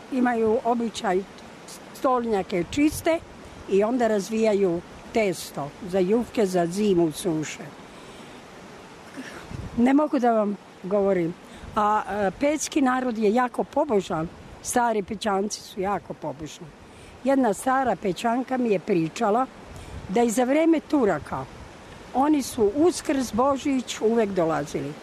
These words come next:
A nije bilo praznika, Uskrsa ili Božića, što iz ovih šuma po nekog Srbina ne bi ubili.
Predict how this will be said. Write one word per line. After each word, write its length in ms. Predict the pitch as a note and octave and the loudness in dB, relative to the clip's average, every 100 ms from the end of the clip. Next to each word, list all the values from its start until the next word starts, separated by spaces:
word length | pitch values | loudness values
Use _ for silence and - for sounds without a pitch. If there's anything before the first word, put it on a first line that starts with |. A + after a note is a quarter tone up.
| - - - - | -16 -18 -18 -6
A 160 | A#3+ A#3 | -2 2
nije 420 | C4+ F#4 F#4+ D#4 | 6 6 6 2
bilo 380 | G#3 C4+ C4 G3+ | 2 4 4 2
praznika, 840 | - G#3+ G3+ G#3 B3+ C#4 - D#4+ D#4+ - - - - - - - | 2 2 2 2 0 0 0 -2 -2 -12 -18 -18 -18 -18 -6 2
Uskrsa 720 | D4+ - C4+ A3+ - - F#3 | 2 2 -2 -4 -6 -4 0
ili 240 | F3 F3 | 2 2
Božića, 580 | F3+ C#4 D4 D#4+ - C#4 - - - - | 2 2 2 2 2 -2 -4 -18 -20 -18
što 140 | - C#4+ | 0 4
iz 220 | C4+ B3 | 4 4
ovih 320 | E4+ F4+ C#4+ | 4 4 2
šuma 600 | - - E4 E4 D#4 D4+ - - - - - - - - | -2 0 4 6 4 2 -4 -16 -20 -20 -20 -20 -12 -2
po 140 | A#3+ | 2
nekog 360 | C4+ B3+ B3+ - | 4 2 -2 -2
Srbina 500 | - A#3 A3 G#3 G3 | 0 2 2 4 4
ne 180 | G3 | 4
bi 180 | E3 E3 - | 2 -2 -2
ubili. 380 | D3+ C3+ D3 | -6 -4 -8